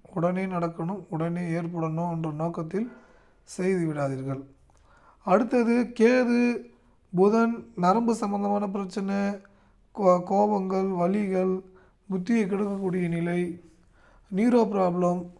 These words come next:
நர்வஸ் ம-, சம்பந்தமான பிரச்சனைகள், இது மாதிரி விஷயங்கள்லாம் ஏற்படுத்துதுன்னா அதுக்கு தகுந்த மாதிரி நீங்கள் அதையெல்லாம் குறைத்து கொள்ளுங்கள், மாற்றிக்கொள்ளுங்கள். ஏனென்றால் இப்பொழுதே நீங்கள் மாற்றிக்கொள்ளும் பொழுது தான்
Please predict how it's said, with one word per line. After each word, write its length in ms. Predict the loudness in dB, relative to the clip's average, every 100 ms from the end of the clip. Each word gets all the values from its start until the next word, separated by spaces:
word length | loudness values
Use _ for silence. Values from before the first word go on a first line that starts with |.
| _ -6
நர்வஸ் 420 | -2 -2 -2 -4
ம-, 120 | -6
சம்பந்தமான 480 | -4 -4 -4 -4 -6
பிரச்சனைகள், 680 | -6 -8 -6 -6 -4 -6 -8 -18 _ _ _ -8
இது 160 | -4
மாதிரி 200 | 0 0
விஷயங்கள்லாம் 640 | 0 -2 -4 -2 -2 -2 0
ஏற்படுத்துதுன்னா 760 | -2 -2 -4 -4 -6 -6 -6
அதுக்கு 260 | -4 -6 -8
தகுந்த 320 | -8 -6 -6 -6
மாதிரி 720 | -4 -4 -4 -4 -6 -8 -16 _ _ _ _
நீங்கள் 340 | -6 -4 -2 -2
அதையெல்லாம் 560 | -2 -2 -2 -2 -4
குறைத்து 420 | -6 -6 -6 -6
கொள்ளுங்கள், 420 | -4 -4 -2 -4 -4
மாற்றிக்கொள்ளுங்கள். 840 | -4 -4 -6 -8 -6 -6 -8 -14 -18 _ _ _ _ _ _
ஏனென்றால் 480 | 0 2 2 2 2
இப்பொழுதே 500 | 0 0 2 4 2
நீங்கள் 420 | 0 -2 -2 -4 -4 -2
மாற்றிக்கொள்ளும் 600 | -2 -2 -2 -2 0 -2
பொழுது 280 | -2 -2
தான் 260 | 0 0